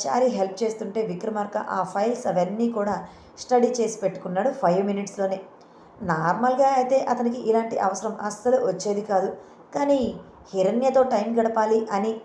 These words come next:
తన వర్క్ని కాస్త పక్కన పెట్టడంతో ఇప్పుడు అంతా హడావుడి అయిపోయింది.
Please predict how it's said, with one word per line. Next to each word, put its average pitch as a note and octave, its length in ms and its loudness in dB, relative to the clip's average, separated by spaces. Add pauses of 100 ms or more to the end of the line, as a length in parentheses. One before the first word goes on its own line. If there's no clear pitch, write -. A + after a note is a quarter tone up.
(100)
తన G#3+ 100 2
వర్క్ని F#3 460 2
కాస్త A#3 480 -2
పక్కన - 400 0
పెట్టడంతో A3 680 0 (360)
ఇప్పుడు C#4+ 280 4
అంతా E3+ 560 0
హడావుడి A3 560 4
అయిపోయింది. G#3+ 680 -2